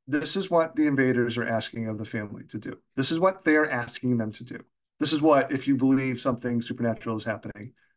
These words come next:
this is what the universe is asking them to do. Like, and hopefully by the end, you're like, "No, like, they should not be doing this." I think I would hope, <laughs> I don't know, I would say hope most right-thinking people, I will say that,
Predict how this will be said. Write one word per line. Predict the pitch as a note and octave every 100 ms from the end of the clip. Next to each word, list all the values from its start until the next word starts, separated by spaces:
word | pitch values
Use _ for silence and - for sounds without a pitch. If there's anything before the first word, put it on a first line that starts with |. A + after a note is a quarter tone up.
| _ -
this | A#2+
is | C3+
what | C3+ B2+
the | C3
universe | B2 A#2 A2 G#2 -
is | G2+
asking | G#2+ - - A2+ G#2+
them | G2+
to | A#2+
do. | A#2 A#2+ - _ _ _ _ _ _ -
Like, | B2+ - - - _ _ _ -
and | C#3+
hopefully | G3 F#3
by | D3+ C3+ C3+
the | C#3+
end, | F#3 C#3+
you're | C#3
like, | C3 B2+ - _ -
"No, | D#3 F#3+ B2 B2 _ -
like, | A#2+ A#2
they | C3
should | B2 C#3 C3
not | B2+ -
be | B2+
doing | - E3 A#2
this." | - -
I | - E3+
think | D3+ B2+ - _ _ _ _ _
I | C#3
would | B2+ B2
hope, | C#3 B2+ - -
<laughs> | - A3
I | - - - _
don't | C#3 A2
know, | G#2
I | -
would | A2+
say | - A2 - _ -
hope | A2 -
most | A2+ G#2
right-thinking | A#2 G#2+ G#2 A#2+ - G#2+
people, | A2+ - A#2+ - E3+
I |
will | A3 G#3
say | -
that, | G#2+ -